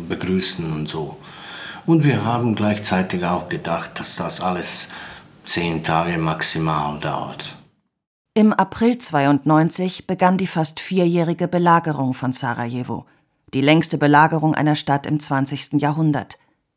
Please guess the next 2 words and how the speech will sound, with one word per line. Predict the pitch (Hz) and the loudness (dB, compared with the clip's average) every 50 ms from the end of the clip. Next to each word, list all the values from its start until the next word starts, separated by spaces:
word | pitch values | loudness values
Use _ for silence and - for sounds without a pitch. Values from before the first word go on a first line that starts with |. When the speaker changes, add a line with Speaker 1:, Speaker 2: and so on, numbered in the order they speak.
| _ _ - | _ _ 0
Speaker 2:
Eintausendvierhundertfünfundzwanzig | 185 196 202 202 - 220 208 208 202 226 226 220 - - 214 208 190 190 196 196 185 180 180 - - 170 156 143 151 151 147 - 123 127 131 - 143 - | 2 4 4 4 2 2 2 2 2 0 0 0 0 0 0 2 2 2 2 0 0 0 -2 -2 -2 -2 0 0 0 0 0 0 -2 -2 -2 -2 -4 -6
Tage. | - - 143 135 131 - - - | -6 -4 -4 -4 -4 -6 -10 -16